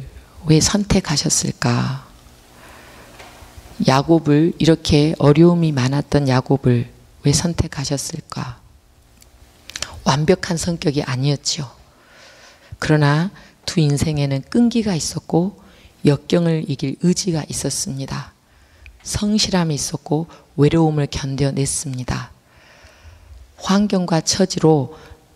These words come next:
처지를 믿음으로 바꿀 의지가 있었고 중요한 것은 하나님께서 함께 하시는 인생이었습니다.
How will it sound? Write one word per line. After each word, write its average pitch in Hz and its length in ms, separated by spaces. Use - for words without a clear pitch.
처지를 170 640
믿음으로 156 500
바꿀 - 640
의지가 175 420
있었고 175 600
중요한 160 420
것은 151 420
하나님께서 214 800
함께 208 460
하시는 165 460
인생이었습니다. 135 1300